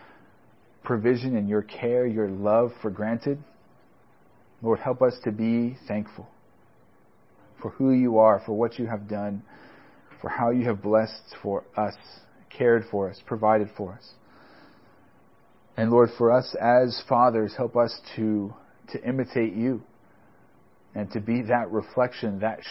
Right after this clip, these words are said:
shadow of who you are in heaven to our children, that we might not provoke them,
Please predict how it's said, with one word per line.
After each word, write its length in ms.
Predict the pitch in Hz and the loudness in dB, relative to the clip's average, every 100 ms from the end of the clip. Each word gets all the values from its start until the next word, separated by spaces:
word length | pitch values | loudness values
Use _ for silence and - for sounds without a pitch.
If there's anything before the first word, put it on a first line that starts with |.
| - | -2
shadow 560 | 127 127 120 104 95 - | 2 4 6 4 2 -8
of 140 | 104 | -10
who 300 | - - 127 | -8 -4 -2
you 260 | 117 117 113 | 0 0 0
are 240 | 101 95 | 0 0
in 140 | 98 101 | -2 -4
heaven 340 | 107 98 95 - - - _ - | -4 -6 -10 -16 -20 -20 _ -8
to 140 | 117 | -2
our 220 | 98 107 107 | 2 2 2
children, 460 | - 104 92 95 - _ - - - _ _ _ _ _ _ - | -2 -4 -6 -12 -18 _ -20 -20 -20 _ _ _ _ _ _ -6
that 120 | 123 | -2
we 120 | 127 | 0
might 260 | 127 123 117 | 0 0 2
not 240 | 123 117 | 0 0
provoke 460 | - 117 113 139 - | -4 2 6 6 4
them, 180 | 147 | 2